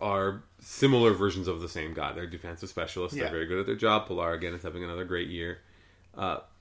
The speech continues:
Speaker 1: but you can't have, how many of those guys can you, can you run out there?
Speaker 2: Not that many. <laughs> Yeah.
Speaker 1: Not that many,
Speaker 2: No,
Speaker 1: especially
Speaker 2: I mean,
Speaker 1: when you
Speaker 2: that's why
Speaker 1: got the catcher doing the same thing, and then when you had the shortstop doing shortstop things.
Speaker 2: Yeah.
Speaker 1: Even though he's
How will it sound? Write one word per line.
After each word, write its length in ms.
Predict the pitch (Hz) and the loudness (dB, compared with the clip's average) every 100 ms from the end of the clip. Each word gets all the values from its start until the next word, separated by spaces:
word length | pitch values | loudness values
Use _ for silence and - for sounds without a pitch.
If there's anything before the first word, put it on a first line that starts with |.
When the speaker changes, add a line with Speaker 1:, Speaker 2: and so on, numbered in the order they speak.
| 120 | -6
Speaker 1:
but 140 | 120 101 | -2 -2
you 80 | |
can't 260 | 113 123 117 | 0 0 2
have, 240 | 110 95 - - | 0 0 -8 -18
how 120 | - 123 | -4 2
many 140 | 131 | 4
of 60 | 123 | 4
those 140 | 110 | 4
guys 200 | 107 104 | 2 0
can 100 | 95 | -2
you, 180 | 92 90 | -4 -6
can 200 | - 92 | -8 -6
you 140 | 82 - | -8 -10
run 180 | - 87 | -8 -4
out 180 | 90 92 | -4 -4
there? 180 | - - - _ _ _ _ _ 127 | -10 -14 -20 _ _ _ _ _ 0
Speaker 2:
Not 380 | 143 139 160 | 4 6 6
that 260 | 170 165 175 | 6 6 8
many. 460 | 180 226 - 143 - | 6 6 2 -2 -2
<laughs> 40 | |
Yeah. 80 | 139 | 0
Speaker 1:
Not 160 | 160 151 | 2 4
that 140 | 104 | 2
many, 200 | 120 131 | 2 4
Speaker 2:
No, 180 | 101 185 | 6 6
Speaker 1:
especially 120 | 113 107 | 6 2
Speaker 2:
I 180 | 160 | 2
mean, 0 | 104 | 4
Speaker 1:
when 80 | 104 | 4
you 40 | |
Speaker 2:
that's 40 | 101 | 6
why 240 | 104 104 | 6 6
Speaker 1:
got 180 | - - | 0 -10
the 100 | 127 | -10
catcher 380 | - 110 113 139 | -2 0 0 0
doing 200 | 127 127 | 0 0
the 60 | 127 | -2
same 240 | 120 120 | -4 -6
thing, 300 | 120 110 117 120 _ _ - _ | -6 -6 -8 -10 _ _ -20 _
and 100 | 95 | -2
then 100 | 92 | 0
when 100 | 95 | 2
you 80 | 95 | 0
had 200 | 98 98 | 0 -2
the 60 | 101 | 0
shortstop 440 | 127 139 - 80 | 0 0 -2 -4
doing 440 | 85 90 87 87 - - _ | -4 -6 -6 -10 -16 -20 _
shortstop 440 | - - 135 - - | -10 -8 -6 -8 -10
things. 240 | - - - | -14 -16 2
Speaker 2:
Yeah. 360 | 170 185 - - - - _ _ | 8 10 10 6 -6 -20 _ _
Speaker 1:
Even 200 | - 98 | -4 2
though 140 | 98 98 | 4 4
he's 260 | 104 95 | 2 0